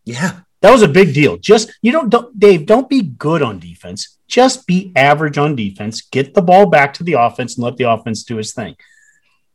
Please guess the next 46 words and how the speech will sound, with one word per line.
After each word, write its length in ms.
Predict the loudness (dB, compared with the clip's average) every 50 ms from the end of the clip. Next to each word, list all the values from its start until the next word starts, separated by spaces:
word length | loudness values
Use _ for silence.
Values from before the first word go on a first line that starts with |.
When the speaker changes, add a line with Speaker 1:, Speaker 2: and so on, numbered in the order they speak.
| _ _ _ _ _ _ _ _ _ _
Speaker 2:
If 140 | -6 -4 -2
you're 180 | -2 0 2 2
average 420 | 4 4 4 4 4 2 0 0
in 180 | -2 -4 -4 _ -4
any 280 | 0 2 2 2 2
area, 300 | 0 0 0 0 -2 -2
you're 160 | -2 -4 -4
never 300 | -2 -2 0 0 0 0
gonna 180 | -2 -2 -2 -2
be 120 | -4 -4
great. 260 | -6 -8 -12 -14 -16 _ _ _ _
There's 160 | -2 -2 0
just 180 | 0 -2 0 2
no 240 | 2 4 6 6 6
other 140 | 6 6 6
way 120 | 6 6
around 360 | 4 2 0 -2 -6 -10 -14
it. 60 | _ _ _ _ _ _ _ _ _ _ _ _ _ _ -4
And 460 | -2 0 0 2 0 -2 -2 -6 -12 _ _
if 180 | -6 -6 -4 0
we 160 | 2 4 4
wanna 220 | 6 6 6 4
be 160 | 4 4 2 2
a 80 | 0
great 400 | 0 -2 -4 -4 -4 -4 -4 -6
football 420 | -6 -8 -8 -6 -6 -8 -8 -8 -10
team, 340 | -14 -18 -20 -20 -20 -20 _ _ _ _ _ _ _ _ _ _ _ _ _ _ _ _ _ -4
we 140 | 0 2 2
need 220 | 4 2 2 0
to 80 | -2 -2
be 140 | -2 -2 -4
great 540 | -4 -4 -2 0 0 0 -2 -6 -12 -20 _ _ _ _ _ _ _ _ _ _ _ _ _ _
on 160 | -2 0 2 2
offense. 560 | 2 0 -2 -6 -10 -14 -14 -14 -14 -10 -6
We 100 | -4 -2
need 140 | -2 -2 -2
to 80 | -2
be 80 | -2 -2
great 240 | -2 0 2 4 4
on 140 | 4 4
defense. 420 | 2 0 -2 -4 -6 -6 -6 -4 -2
We 100 | -2 0
need 160 | 0 0 0
to 60 | -2 -2
be 100 | -4 -6
great 440 | -4 -2 -2 0 0 -2 -4 -8